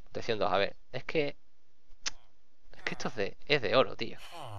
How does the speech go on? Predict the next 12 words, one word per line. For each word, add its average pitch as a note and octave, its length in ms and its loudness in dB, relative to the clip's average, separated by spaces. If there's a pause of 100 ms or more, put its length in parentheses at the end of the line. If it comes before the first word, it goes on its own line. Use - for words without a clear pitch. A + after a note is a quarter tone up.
(880)
Voy - 200 0
a - 20 6
comprarme C3 420 10
un, A2 300 4
una A2+ 140 6
mejora G#2 300 8
de, F#2+ 440 6 (920)
de A2 120 2
protección G#2 380 2
dos. A2 180 4 (2750)
Solo A2+ 280 4
una. G#2+ 220 2